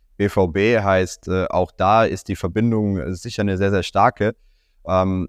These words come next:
heißt, Alfonso Davis ist grad in einer, in einer, ja, sehr unbefriedigenden Situation. Eine andere Sache, wo wir ganz klar drauf blicken müssen, ist eben auch, dass es jetzt einen Bericht der, äh, Sportbild gab, äh, wonach anscheinend die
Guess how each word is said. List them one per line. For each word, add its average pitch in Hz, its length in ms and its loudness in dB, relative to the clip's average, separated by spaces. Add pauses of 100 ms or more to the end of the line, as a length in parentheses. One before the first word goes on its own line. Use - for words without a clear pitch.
heißt, - 540 0
Alfonso 107 440 -2
Davis 104 340 0
ist - 140 -12
grad 101 300 2
in 101 160 -4
einer, 95 360 0
in 92 100 -2
einer, 90 200 0
ja, 95 300 2
sehr 98 380 0 (600)
unbefriedigenden 104 1000 -2 (340)
Situation. 107 840 0 (460)
Eine 92 100 -2
andere 110 180 0
Sache, 117 320 2
wo 107 140 0
wir 104 160 2
ganz 101 240 0
klar 104 160 2
drauf 101 340 -2
blicken 117 340 -4
müssen, 113 280 0
ist - 260 -8
eben 98 240 0
auch, 98 320 2
dass - 540 -2
es 90 260 -2
jetzt 98 220 -2
einen 98 80 -4
Bericht 110 340 0 (120)
der, 92 560 2
äh, 87 40 -2
Sportbild 104 500 -2
gab, 95 340 0
äh, 92 240 -2
wonach 95 360 -2
anscheinend 101 600 -4
die 98 240 -4